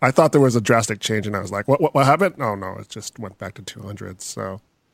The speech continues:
but, uh, I always call Dan the most important man in the room because he's monitoring our YouTube and Twitter feeds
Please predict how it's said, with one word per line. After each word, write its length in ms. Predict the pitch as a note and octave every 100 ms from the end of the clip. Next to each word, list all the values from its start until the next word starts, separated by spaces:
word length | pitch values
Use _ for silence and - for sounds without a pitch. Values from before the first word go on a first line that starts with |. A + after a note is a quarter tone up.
| _ - - -
but, 220 | D#3+ D#3
uh, 40 | D#3
I 160 | E3+
always 260 | F3+ F#3 -
call 320 | - E3 D3+
Dan 340 | C3 D3+ D3
the 60 | D3
most 160 | D3+ D#3+
important 320 | C#3+ D#3 D#3
man 120 | D3
in 60 | D3+
the 60 |
room 200 | D#3 D#3+
because 360 | C#3+ - D3 C3+
he's 240 | D3 C3+
monitoring 640 | B2 B2 C3 C#3+ C#3+ B2+ A#2+
our 180 | A#2+ A2+
YouTube 680 | A2 B2 - C3+ A#2+ A#2+ A2
and 220 | A#2 A2
Twitter 280 | - F#3 F#3
feeds 500 | - F#3 F3+ E3+